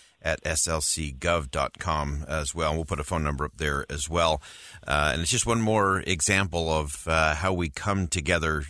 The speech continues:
uh, as a community. Community-driven solutions are, are always the best solutions. Uh, and in addition to launching S L C Core, you also made a significant announcement last week,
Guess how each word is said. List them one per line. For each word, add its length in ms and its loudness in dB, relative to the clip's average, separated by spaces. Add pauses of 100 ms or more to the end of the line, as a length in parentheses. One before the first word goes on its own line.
uh, 240 0
as 180 2
a 60 -2
community. 640 0
Community-driven 800 0
solutions 540 0
are, 200 2
are 220 2
always 360 0
the 100 -6
best 320 -2
solutions. 680 -2 (420)
Uh, 300 4
and 140 2
in 100 0
addition 380 0
to 480 0
launching 500 2
S 160 2
L 140 2
C 200 -2
Core, 260 2
you 100 4
also 260 2
made 260 4
a 140 4
significant 640 -2
announcement 500 2
last 320 4
week, 300 0